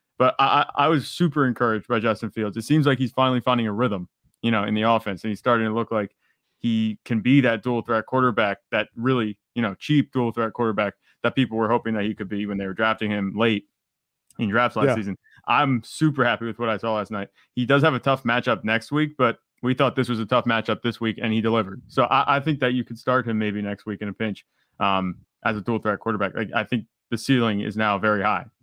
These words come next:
Speaker 1: 'cause it looks like he's much more at home in his offense than he was just three weeks ago.
Speaker 2: Yeah, he's definitely looked a lot better lately.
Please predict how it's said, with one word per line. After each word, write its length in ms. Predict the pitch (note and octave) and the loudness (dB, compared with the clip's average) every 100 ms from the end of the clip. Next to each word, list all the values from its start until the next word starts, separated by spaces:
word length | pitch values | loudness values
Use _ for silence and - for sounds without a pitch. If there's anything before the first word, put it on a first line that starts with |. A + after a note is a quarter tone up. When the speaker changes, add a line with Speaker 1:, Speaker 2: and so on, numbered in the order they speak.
| _ | _
Speaker 1:
'cause 160 | - A#2+ | -4 -2
it 80 | B2 | 0
looks 240 | D#3+ - | 0 2
like 300 | C#3+ B2+ - _ | 0 0 -4 _
he's 200 | - A#2 | -8 -6
much 320 | G#2+ B2 B2+ - | 0 2 2 0
more 240 | A#2+ A#2 | 0 2
at 160 | A2+ - | 0 0
home 400 | B2 A2 F2+ F2 _ _ | 0 0 0 -8 _ _
in 80 | A#2+ | 0
his 100 | G#2 | 2
offense 420 | G#2+ G#2 G#2 F#2+ | 2 0 -2 -4
than 120 | A2+ | -4
he 80 | G#2+ | -2
was 380 | G#2 G#2+ G2 - - - | 0 0 -2 -8 -18 -4
just 240 | A#2+ - | -4 -2
three 140 | A#2 | -2
weeks 240 | G2 G2+ - | -2 -2 -6
ago. 120 | - - _ _ _ _ _ _ _ _ - | -12 -14 _ _ _ _ _ _ _ _ 0
Speaker 2:
Yeah, 200 | D#3+ B2+ | 2 2
he's 180 | D#3 C#3 | 0 2
definitely 220 | A3 G3+ | 4 4
looked 140 | D#3+ | 2
a 40 | D3 | 2
lot 220 | C#3 B2 | 2 2
better 320 | B2+ B2+ A2+ - | 0 0 -2 -4
lately. 580 | A2+ B2+ B2 G#2+ G#2+ | -4 -4 -6 -10 -12